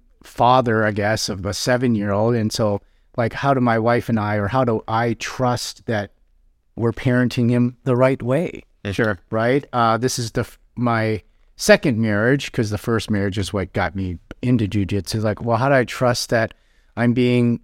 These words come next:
Speaker 1: uh, a good or capable husband? You know, all these, how do I trust that what I'm doing at work with clients is, is,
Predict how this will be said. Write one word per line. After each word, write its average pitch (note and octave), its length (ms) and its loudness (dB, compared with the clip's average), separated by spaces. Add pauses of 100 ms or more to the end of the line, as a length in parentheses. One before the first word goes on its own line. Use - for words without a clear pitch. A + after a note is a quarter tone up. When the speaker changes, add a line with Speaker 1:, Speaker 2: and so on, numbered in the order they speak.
Speaker 1:
uh, A2+ 480 0
a A#2+ 140 -4
good A#2+ 340 2
or A2 80 0
capable B2 540 0
husband? - 600 -2 (460)
You D#3 80 2
know, B2 120 2
all E3+ 180 6
these, D#3+ 160 4
how C#3+ 280 0
do F3+ 80 6
I D3+ 120 6
trust C#3+ 400 0
that G#2+ 160 -2
what B2+ 120 0
I'm B2+ 140 2
doing B2+ 300 2
at A2+ 160 0
work B2+ 460 -2
with A#2+ 160 -4
clients B2+ 680 0
is, A#2 400 -2 (500)
is, B2 560 2